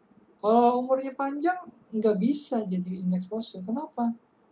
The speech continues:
Nggak bisa ditentukan, umurnya susah. Umur spesifiknya gimana cara nentuinnya? Lebih baik ketemu yang umur rentangnya pendek,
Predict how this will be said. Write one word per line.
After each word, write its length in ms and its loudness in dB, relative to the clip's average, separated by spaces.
Nggak 200 -6
bisa 200 -2
ditentukan, 520 -8
umurnya 440 -2
susah. 480 0
Umur 240 0
spesifiknya 640 -4
gimana 480 -4
cara 200 2
nentuinnya? 560 -10
Lebih 320 0
baik 240 2
ketemu 640 -2
yang 200 -6
umur 400 -4
rentangnya 320 -12
pendek, 560 -8